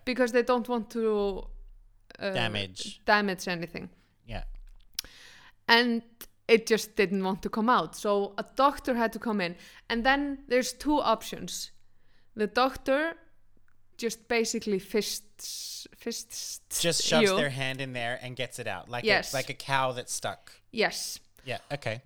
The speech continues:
Speaker 1: Or you had to go into operation.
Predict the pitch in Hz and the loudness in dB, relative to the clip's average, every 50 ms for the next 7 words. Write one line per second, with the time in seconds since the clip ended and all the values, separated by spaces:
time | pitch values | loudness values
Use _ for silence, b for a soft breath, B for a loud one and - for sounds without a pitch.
0 | _ - - 269 285 285 277 277 269 - - 247 240 240 233 233 233 233 240 214 | _ -2 2 4 6 6 6 6 4 2 0 0 0 2 2 2 0 0 -4 -6
1 | - 226 220 214 208 208 208 202 - - - 202 202 196 196 - 208 190 185 - | -2 0 2 2 2 2 2 0 -2 -4 -4 -4 -4 -4 -4 -2 -2 -2 -2 -2
2 | 190 185 - 185 170 151 160 - - - | -4 -4 -2 -2 -2 -2 -4 -6 -10 -12